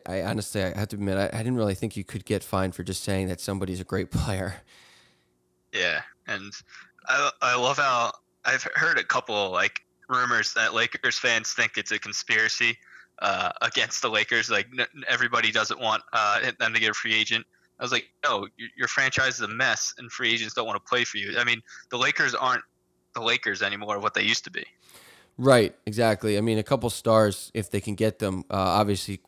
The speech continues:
Speaker 1: could change that very quickly, but they're not attractive right now. Uh, that's for sure.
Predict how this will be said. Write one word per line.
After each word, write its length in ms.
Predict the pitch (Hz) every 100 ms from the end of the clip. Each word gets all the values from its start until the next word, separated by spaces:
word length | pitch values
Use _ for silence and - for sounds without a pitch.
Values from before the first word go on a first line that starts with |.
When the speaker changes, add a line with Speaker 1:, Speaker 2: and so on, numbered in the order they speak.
| -
Speaker 1:
could 180 | 113
change 260 | - 113 104
that 160 | 104 87
very 220 | 104 95
quickly, 560 | - 107 - 98 95 - - - _
but 180 | 117 -
they're 140 | 123
not 340 | 117 113 127 -
attractive 560 | - 123 113 - 104
right 200 | 101 95
now. 420 | - 98 98 95 - _ _ _ -
Uh, 440 | - 95 98 82 69 _ _ _
that's 300 | - 113 113
for 140 | - 101
sure. 500 | - 113 101 98